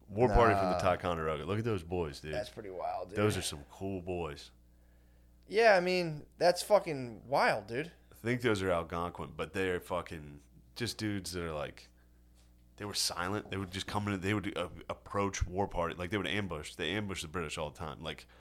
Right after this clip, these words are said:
Speaker 1: silently.
Speaker 2: So they
Speaker 1: They
Speaker 2: didn't,
Speaker 1: would
Speaker 2: they didn't line
Speaker 1: all,
Speaker 2: up?
Speaker 1: like, like, from five feet away from you, there'd just be thirty dudes out of nowhere in the woods,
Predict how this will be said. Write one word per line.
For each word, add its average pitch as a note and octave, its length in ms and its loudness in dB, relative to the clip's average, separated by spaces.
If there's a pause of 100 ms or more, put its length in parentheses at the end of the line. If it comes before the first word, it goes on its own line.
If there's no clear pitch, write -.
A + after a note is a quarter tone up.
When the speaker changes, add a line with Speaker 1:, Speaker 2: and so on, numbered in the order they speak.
(180)
Speaker 1:
silently. F2+ 560 -2 (180)
Speaker 2:
So - 140 -14
they C#3+ 60 10
Speaker 1:
They C3+ 60 8
Speaker 2:
didn't, G2+ 100 2
Speaker 1:
would - 100 -12 (120)
Speaker 2:
they B2 60 4
didn't B2 140 -2
line A#2 140 0
Speaker 1:
all, A2+ 140 10
Speaker 2:
up? G#2+ 80 0
Speaker 1:
like, - 260 -6
like, G2+ 220 -4
from F#2+ 440 -4
five G2+ 340 2
feet G#2+ 160 -2
away F#2 200 2
from E2 160 -8
you, D#2+ 120 -6
there'd E2 180 -6
just F2 180 -6
be F2 100 -8
thirty F#2 380 -4
dudes D#2+ 300 -8
out E2 120 -2
of D#2+ 60 -6
nowhere D2 280 -6
in D2+ 60 -12
the D#2+ 80 -8
woods, D#2 380 -10